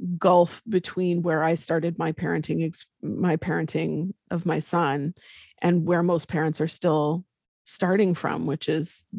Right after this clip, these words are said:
you know, not having had the opportunity to go to school with kids with disabilities, not having any coworkers with disabilities or friends with disabilities, or the opportunity to think about disability prior to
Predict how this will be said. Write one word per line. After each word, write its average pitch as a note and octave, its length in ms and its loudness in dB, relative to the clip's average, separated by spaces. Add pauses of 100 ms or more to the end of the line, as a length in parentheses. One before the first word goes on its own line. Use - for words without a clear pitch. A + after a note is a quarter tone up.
(140)
you F3+ 180 0
know, E3 120 2
not D#3+ 300 2
having E3+ 320 0
had D#3+ 380 2
the D#3+ 100 2
opportunity E3 600 0
to D#3 80 -2
go D3+ 120 -2
to D#3+ 80 -6
school E3 300 0
with D#3+ 100 -2
kids - 240 -6
with D#3+ 140 -2
disabilities, D#3 680 -2
not F3 160 2
having E3+ 240 0
any D#3 160 0
coworkers E3 640 0
with D#3+ 100 -2
disabilities D3+ 760 -2
or - 100 -4
friends F#3+ 420 0
with F3 100 -2
disabilities, D#3+ 760 -4
or C#3 240 -2 (460)
the G3+ 100 6
opportunity F3+ 640 4
to E3 120 -2
think F3+ 280 0
about D#3+ 300 2
disability E3 800 0 (460)
prior E3 360 4
to D#3+ 560 0